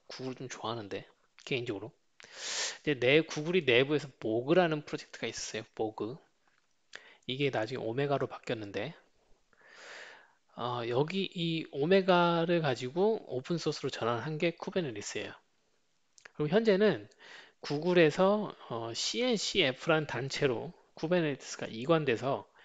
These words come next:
씨엔씨에프에서 관리하고 있습니다. 씨엔씨에프는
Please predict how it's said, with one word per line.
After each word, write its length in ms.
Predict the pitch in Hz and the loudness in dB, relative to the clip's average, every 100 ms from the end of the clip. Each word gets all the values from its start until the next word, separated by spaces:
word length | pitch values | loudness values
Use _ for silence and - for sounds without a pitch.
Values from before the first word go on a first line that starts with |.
| - - - | -20 -20 -12
씨엔씨에프에서 960 | - - 202 196 - 175 175 - 139 | -4 2 4 4 2 0 0 2 2
관리하고 400 | 147 - 117 113 | 0 -2 -2 -4
있습니다. 340 | 101 - - 110 | -6 -12 -14 -8
씨엔씨에프는 840 | - 190 190 - 156 - 143 147 | -2 -2 0 -2 -2 -4 -12 -10